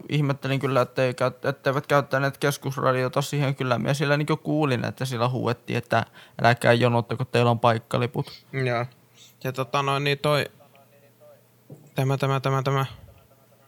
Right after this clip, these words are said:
Speaker 2: Ja se toinen oli, mikä se oli, mistä ei kans ihan hirveästi tiedotettu, oli se pysäköinti. Siitäkin löytyi,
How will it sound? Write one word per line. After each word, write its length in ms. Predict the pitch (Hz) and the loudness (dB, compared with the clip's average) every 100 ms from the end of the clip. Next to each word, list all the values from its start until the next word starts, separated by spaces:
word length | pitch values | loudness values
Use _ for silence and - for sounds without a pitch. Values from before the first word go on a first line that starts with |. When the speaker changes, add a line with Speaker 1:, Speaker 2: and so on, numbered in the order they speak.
| _ _ - | _ _ -4
Speaker 2:
Ja 80 | 139 | -2
se 80 | |
toinen 280 | - 143 143 | 0 2 2
oli, 80 | 151 | 2
mikä 260 | 165 160 170 | 2 0 2
se 160 | 170 | 2
oli, 160 | 160 147 | 2 2
mistä 260 | 160 - | 2 2
ei 60 | 156 | 0
kans 220 | 156 147 | 2 0
ihan 340 | 190 165 131 120 | 2 4 4 2
hirveästi 540 | 123 113 107 120 127 | 0 0 -2 -2 -4
tiedotettu, 680 | - 123 104 120 110 - 120 | 0 0 2 0 0 -2 0
oli 140 | 110 | 0
se 100 | 127 | -2
pysäköinti. 880 | - 127 127 120 117 110 117 127 - - - - - - - | 0 0 0 -2 -2 -2 -2 -4 -6 -14 -20 -20 -20 -16 -2
Siitäkin 440 | 135 131 139 135 | -2 0 0 2
löytyi, 320 | 135 143 - | 2 2 -2